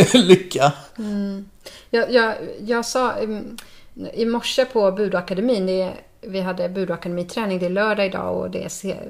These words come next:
Speaker 2: som
Speaker 1: Mm.
Speaker 2: sed att vi har Budoakademiträning på morgonen, och jag var med den här gången, jag brukar inte alltid vara det.
Speaker 1: Mm.
Speaker 2: Men då i alla fall så lyfte jag bara ett citat från Thich Nhat Hanh som jag tycker är intressant. Han brukar säga ungefär så här att "Smile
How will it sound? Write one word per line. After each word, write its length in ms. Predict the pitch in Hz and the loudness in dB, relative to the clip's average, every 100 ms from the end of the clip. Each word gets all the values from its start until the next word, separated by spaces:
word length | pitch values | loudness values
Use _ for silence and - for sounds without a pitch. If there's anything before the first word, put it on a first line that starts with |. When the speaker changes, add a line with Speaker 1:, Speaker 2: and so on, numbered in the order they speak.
| - 214 - _ | -16 -20 -20 _
Speaker 2:
som 180 | - 110 | -8 -4
Speaker 1:
Mm. 120 | - | -4
Speaker 2:
sed 360 | - 220 180 208 | -2 -2 -4 -6
att 140 | - | -10
vi 60 | 196 | -8
har 200 | 175 185 | -8 -8
Budoakademiträning 880 | 190 180 175 175 180 170 262 220 | -8 -8 -8 -8 -10 -6 -4 -4
på 60 | 185 | -4
morgonen, 400 | 185 180 202 226 | -4 -4 -4 -2
och 80 | 190 | -2
jag 100 | 180 | -2
var 80 | |
med 280 | 180 220 254 | -2 0 -2
den 120 | 240 196 | -2 -4
här 100 | 175 | -6
gången, 360 | 175 190 226 | -6 -6 -6
jag 100 | 220 | -8
brukar 200 | 180 180 | -8 -8
inte 140 | 180 185 | -8 -8
alltid 220 | 165 185 | -10 -12
vara 180 | 196 196 | -12 -10
det. 140 | 220 - - - - | -12 -14 -20 -20 -12
Speaker 1:
Mm. 140 | 101 | -2
Speaker 2:
Men 160 | 233 233 | 0 4
då 160 | 269 | 4
i 20 | |
alla 100 | 254 | 4
fall 160 | 233 190 | 2 -4
så 120 | - | -4
lyfte 320 | 202 202 - | -8 -8 -6
jag 140 | 190 180 | -4 -2
bara 220 | 185 180 | -4 -4
ett 140 | 180 | -6
citat 540 | - - - 349 - - | -10 -10 -4 -4 -4 -8
från 340 | - 175 185 | -10 -8 -10
Thich 280 | - - - | -14 -14 -10
Nhat 120 | 175 | -6
Hanh 320 | 269 208 185 220 - - | -4 -4 -6 -12 -18 -16
som 160 | - | -8
jag 100 | 180 | -8
tycker 180 | 175 180 | -6 -8
är 40 | 170 | -8
intressant. 640 | 165 175 - 254 320 - - _ - - - _ | -10 -10 -8 -8 -10 -16 -20 _ -20 -20 -20 _
Han 160 | 254 254 | 0 2
brukar 180 | 254 | 2
säga 520 | 240 226 190 175 180 185 - | 0 0 0 0 -2 -6 -12
ungefär 360 | - 202 190 170 | -6 -4 -2 -4
så 100 | 160 | -4
här 160 | 175 165 | -4 -4
att 340 | 175 - - - _ _ _ _ _ | -6 -10 -20 -20 _ _ _ _ _
"Smile 640 | - - 208 185 180 226 | -6 -2 0 2 2 -2